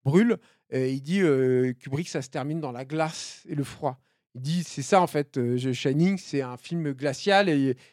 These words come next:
il a une autre formule, il dit, euh, il, « C'est comme si je lui avais donné une grenade dégoupillée à Kubrick et qui s'était allongé dessus pour en limiter les dégâts,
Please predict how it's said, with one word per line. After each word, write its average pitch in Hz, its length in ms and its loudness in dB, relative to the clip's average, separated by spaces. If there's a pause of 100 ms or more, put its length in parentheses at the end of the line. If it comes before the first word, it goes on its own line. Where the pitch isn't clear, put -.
(140)
il 139 60 4
a 147 40 8
une 156 100 6
autre 151 140 6
formule, 165 340 4
il 156 140 0
dit, 143 240 4
euh, 139 240 4
il, « 127 160 -6
C'est 143 160 -4
comme 160 160 2
si 165 140 -8
je 147 40 -6
lui 147 80 4
avais 147 80 6
donné 151 240 2
une 160 140 0
grenade 151 540 0
dégoupillée 151 600 -2
à 190 80 4
Kubrick 165 500 -2 (440)
et 135 80 -14
qui - 160 -18
s'était 156 240 -4
allongé 165 420 2
dessus 196 300 -8
pour 160 160 -4
en 143 40 0
limiter 147 380 -6
les 135 140 -8
dégâts, 139 320 -10